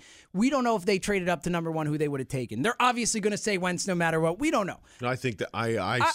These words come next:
Speaker 2: I
Speaker 1: but
Speaker 2: really
Speaker 1: I would
Speaker 2: just
Speaker 1: guess
Speaker 2: do
Speaker 1: that
Speaker 2: believe
Speaker 1: they
Speaker 2: that,
Speaker 1: would.
Speaker 2: though.
Speaker 1: It seemed like he was their guy. It seemed like it was all about him. Who knows? But the point is, they put themselves in those positions, and, uh,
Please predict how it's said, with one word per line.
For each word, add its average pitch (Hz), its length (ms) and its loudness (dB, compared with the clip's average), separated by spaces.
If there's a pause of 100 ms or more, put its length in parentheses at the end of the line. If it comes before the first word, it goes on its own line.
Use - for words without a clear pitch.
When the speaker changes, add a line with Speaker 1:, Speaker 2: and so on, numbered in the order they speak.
Speaker 2:
I 359 140 4
Speaker 1:
but - 100 4
Speaker 2:
really - 60 4
Speaker 1:
I 339 100 6
would 349 140 2
Speaker 2:
just 196 100 -2
Speaker 1:
guess 302 220 6
Speaker 2:
do 294 80 -2
Speaker 1:
that 320 80 0
Speaker 2:
believe 269 100 -2
Speaker 1:
they 269 120 4
Speaker 2:
that, 262 100 2
Speaker 1:
would. 233 160 4
Speaker 2:
though. 196 120 0
Speaker 1:
It 214 160 -2
seemed 285 240 0
like 269 160 -2
he 247 140 -4
was 247 160 -2
their 226 100 0
guy. 196 200 2
It 185 120 -4
seemed 220 160 0
like 202 140 -2
it 196 40 0
was 190 120 0
all 185 140 4
about 160 240 0
him. 147 200 -2
Who 277 280 -2
knows? 247 440 -2 (300)
But 240 100 0
the 240 80 -2
point 247 300 -2
is, 208 220 -2 (200)
they 226 200 0
put 247 220 -2
themselves 233 440 -4
in 233 80 -4
those 202 180 -6
positions, 165 640 -6
and, 180 160 -4 (400)
uh, 180 80 -10